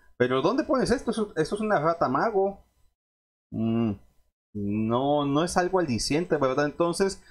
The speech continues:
su casa es limitado, buenísima ahí, pero nada más. Honored Day Leader, tres manás, uno uno, trample, Squirrel Warrior, ok. Cuando llega al campo, se le pone un contador más uno más uno por cada otra ardilla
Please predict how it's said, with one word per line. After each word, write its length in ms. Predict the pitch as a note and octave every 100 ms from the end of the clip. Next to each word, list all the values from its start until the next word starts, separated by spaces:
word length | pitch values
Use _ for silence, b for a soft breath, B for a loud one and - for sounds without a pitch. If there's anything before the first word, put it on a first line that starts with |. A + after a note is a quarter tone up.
| b
su 220 | - C4
casa 300 | - C4 B3
es 60 | A3
limitado, 720 | G3+ F3 D#3 - D#3 D3+ D#3+
buenísima 600 | A2+ A#2+ B2+ D3 C3+ G#2+
ahí, 280 | B2 G#3 - _
pero 160 | - C#3
nada 220 | D3+ D#3+
más. 320 | A#2 - - _ _ _ _ _ _ _ _ _ _ _ -
Honored 560 | G3 A#3 B3 A#3+ E3 C#3
Day 280 | D#3 F#3
Leader, 560 | E3+ D#3+ G3 F3+ C3+ A2 - -
tres 180 | C3+ D#3+
manás, 320 | D#3+ F3 F3
uno 120 | C#3
uno, 280 | D3+ G3+ G#3
trample, 480 | F3 G3 G3+ A#3 A#3 B B A#2
Squirrel 680 | - - D#3+ F3 E3 E3 C#3
Warrior, 480 | C3+ D3+ D#3+ F3+ F3+
ok. 300 | F#2+ F#2+ - A2 D3 G#3+ B B
Cuando 220 | - C3
llega 160 | D#3+ F#3+
al 100 | F#3+
campo, 320 | G3+ G3 G#3+
se 120 | G3+
le 80 | C#3
pone 180 | - D#4
un 40 |
contador 360 | F4 C#4 F#3 F#3
más 160 | G3+ G3+
uno 100 | F#3+
más 80 |
uno 280 | D#3+ F#3+ G3+
por 260 | D#3+ D3 C#3+
cada 340 | - G#3+ B3
otra 340 | G3+ G3 G3+ F3+
ardilla 640 | C3+ C#3+ D3+ F3+ F3+